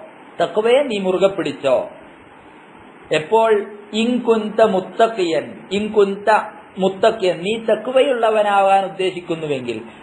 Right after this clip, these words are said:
അപ്പൊ നീ തഖ്വയുള്ളവനാകാൻ ഉദ്ദേശിക്കുന്നുവെങ്കിൽ അള്ളാഹുവിന്റെ കൽപ്പനകളും അള്ളാഹുവിന്റെ വിരോധനകളും നീ മുറുകെ പിടിച്ചോ. അള്ളാഹു എന്താണോ കൽപ്പിച്ചത്, ആ കൽപ്പിച്ചത് ജീവിതത്തിൽ കൊണ്ടുവരിക. അള്ളാഹു എന്താണോ വിരോധിച്ചത്,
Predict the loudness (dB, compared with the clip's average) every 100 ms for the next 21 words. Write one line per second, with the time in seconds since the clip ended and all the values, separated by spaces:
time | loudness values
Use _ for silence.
0 | -2 0 0 -2 -4 0 -2 0 2 2
1 | 2 2 2 4 4 2 4 2 0 -4
2 | 0 2 2 -2 -6 -4 -2 -2 2 0
3 | 0 -2 2 4 4 4 0 0 -2 -2
4 | -2 -4 0 0 0 0 2 0 -4 -18
5 | -6 -2 2 2 2 0 -4 -6 -6 -4
6 | 0 2 2 0 0 -2 -4 -10 -6 -4
7 | -4 -4 -6 -6 2 2 4 2 2 2
8 | 0 0 0 2 0 -2 -4 -6 -4 -4
9 | -4 -8 -14 -4 -2 2 2 0 -6 -4
10 | -4 -4 -8 -6 -4 -4 -4 -6 -2 -2
11 | 0 0 0 -2 -6 -8 -2 2 4 4
12 | 2 0 0 0 2 0 0 -2 0 -2
13 | -4 -4